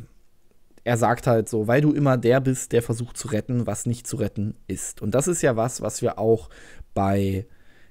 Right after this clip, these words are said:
dem Ende von Fury of Magnus sehen, dass Magnus nicht akzeptieren kann, dass seine Söhne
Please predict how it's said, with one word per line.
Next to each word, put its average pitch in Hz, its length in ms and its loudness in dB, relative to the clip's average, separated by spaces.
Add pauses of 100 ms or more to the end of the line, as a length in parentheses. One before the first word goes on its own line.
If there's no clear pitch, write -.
(120)
dem 101 360 0
Ende 143 360 4
von 120 180 0
Fury 151 360 4
of 120 140 2
Magnus 127 580 -2
sehen, 123 300 4
dass 113 220 -2
Magnus 107 360 -6
nicht 127 160 -2
akzeptieren 120 480 -2
kann, 110 240 -4
dass 104 240 -6
seine 117 240 2
Söhne 131 680 4